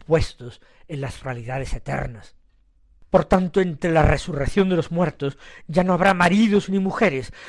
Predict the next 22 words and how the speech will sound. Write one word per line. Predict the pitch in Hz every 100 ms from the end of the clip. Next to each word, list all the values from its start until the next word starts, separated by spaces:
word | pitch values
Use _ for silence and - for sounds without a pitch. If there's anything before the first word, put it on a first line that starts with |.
| -
habrá | 151 139 190
unas | 202 147
nuevas | 190 226 208 196
relaciones, | 190 151 185 151 123 104 - - _ _ _ _ _
que | 151
serán | - 131 135 127 - - - - -
unas | 170 160 147 -
relaciones | - 147 135 - 170 120 -
que | -
pasarán | - - - 143 180 180 143
directa | 117 135 165 - 143
e |
inmediatamente | 135 127 120 160 135 120 107 - 117 - - - - -
por | 143 120
Dios, | 117 139 117 - _ _ _
en | - 123
el | 123
cual | - 147 143 143 - _
nosotros | 139 - 165 165 - 139
viviremos | 135 131 147 190 185 185 - - _ _ _ _
y | 175
gozaremos. | 151 - 113 104 - - -